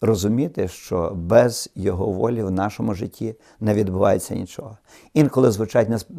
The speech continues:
наші докори: «Чому, Господи, невчасно, не на порі, потрібно було б ще і ще».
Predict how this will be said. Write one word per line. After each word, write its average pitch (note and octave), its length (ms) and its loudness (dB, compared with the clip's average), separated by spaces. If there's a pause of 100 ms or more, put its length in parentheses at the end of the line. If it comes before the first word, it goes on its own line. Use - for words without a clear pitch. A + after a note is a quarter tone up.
(120)
наші A2 480 2
докори: G#2 640 2 (300)
«Чому, C#3 360 4
Господи, G#2+ 480 -4
невчасно, A2 1040 2 (320)
не B2+ 200 6
на C#3 160 8
порі, G#2+ 480 2
потрібно A#2 600 2
було A2 200 4
б F#2 100 -2
ще - 400 0
і F#2 80 -4
ще». - 340 -4